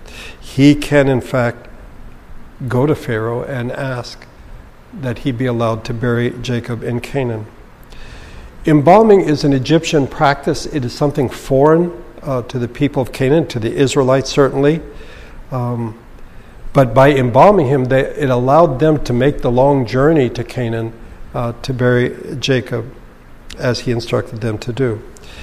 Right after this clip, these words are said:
We're told it took forty days, and then we are told that the Egyptians mourned for Jacob seventy days. Now,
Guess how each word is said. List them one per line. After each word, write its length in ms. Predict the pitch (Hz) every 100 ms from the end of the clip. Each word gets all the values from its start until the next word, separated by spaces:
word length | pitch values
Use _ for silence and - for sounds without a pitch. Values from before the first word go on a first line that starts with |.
| - - -
We're 120 | 120
told 320 | - 160 151
it 120 | 135
took 220 | 151 143
forty 420 | - - 143 147 139
days, 520 | 143 151 180 180 - - - - - - -
and 140 | 143
then 120 | 196
we 120 | 233 220
are 80 |
told 300 | 190 - 180
that 140 | 165 160
the 140 | -
Egyptians 640 | 139 120 180 180 170 139 123
mourned 500 | 135 147 147 127 135
for 300 | - - 131
Jacob 720 | 117 135 123 123 131 - -
seventy 600 | - - 156 151 139 131
days. 520 | 131 113 - - - - - - - - - - -
Now, 180 | 127